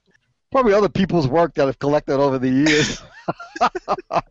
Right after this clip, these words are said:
"Yes, I wrote this letter, and that, but your name's not on the letter." Oh, yeah.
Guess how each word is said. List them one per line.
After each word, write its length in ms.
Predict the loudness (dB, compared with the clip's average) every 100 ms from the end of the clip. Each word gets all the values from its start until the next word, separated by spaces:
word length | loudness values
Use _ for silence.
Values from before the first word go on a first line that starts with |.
| -14 _ _ _ -16 -8 0
"Yes, 240 | 2 4
I 80 | 4
wrote 240 | 4 2
this 220 | 2 0
letter, 340 | 2 2 4 2
and 140 | 2
that, 100 | -4 -4
but 120 | -2
your 100 | 0
name's 240 | 2 2 2
not 160 | 2
on 160 | 4 2
the 80 | 2
letter." 300 | 2 0 -2 -2
Oh, 440 | 0 0 -4 -10
yeah. 400 | -12 -10 -12 -12